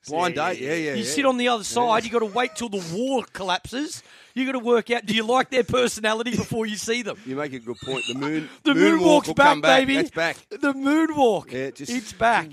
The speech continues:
Speaker 2: Oh, this
Speaker 1: I'll
Speaker 2: is
Speaker 1: have to
Speaker 2: great.
Speaker 1: practice.
Speaker 3: Yeah, <laughs> you gotta moonwalk to, to talk to someone.
Speaker 2: This Father's
Speaker 3: Right.
Speaker 2: Day, Drummond Golf.
Speaker 3: <laughs> Yeah, yeah.
Speaker 2: Drummond Golf is giving you the chance to win the ultimate golfing experience for your dad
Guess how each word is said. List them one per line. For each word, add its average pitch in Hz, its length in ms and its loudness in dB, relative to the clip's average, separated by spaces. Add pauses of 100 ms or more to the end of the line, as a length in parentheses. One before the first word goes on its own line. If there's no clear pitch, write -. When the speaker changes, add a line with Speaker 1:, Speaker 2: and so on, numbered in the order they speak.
(120)
Speaker 2:
Oh, 101 160 -18
this 107 200 -18
Speaker 1:
I'll 139 60 -10
Speaker 2:
is - 20 -8
Speaker 1:
have 139 140 -8
to - 40 -20
Speaker 2:
great. 104 100 -16
Speaker 1:
practice. 165 380 -12
Speaker 3:
Yeah, 240 180 -4 (100)
<laughs> - 100 -12
you 247 200 -8
gotta 226 160 -2
moonwalk 220 560 -2
to, 196 680 -10
to 196 100 -12
talk 208 280 -4
to 208 80 -8
someone. 156 340 -6 (260)
Speaker 2:
This 214 240 -8
Father's 170 560 -6
Speaker 3:
Right. 165 360 -6
Speaker 2:
Day, - 40 -20 (300)
Drummond 175 540 -6
Golf. 156 380 -4
Speaker 3:
<laughs> - 100 -20
Yeah, 254 140 -8 (220)
yeah. 277 100 -16 (220)
Speaker 2:
Drummond 180 460 -8
Golf 165 260 -6
is 143 120 -12
giving 147 280 -10
you 165 160 -10
the 175 100 -14
chance 156 400 -10
to 147 80 -14
win 147 180 -12
the 139 200 -14
ultimate 151 440 -12
golfing 143 380 -10
experience 135 560 -14
for 127 80 -20
your 143 260 -12
dad 131 320 -12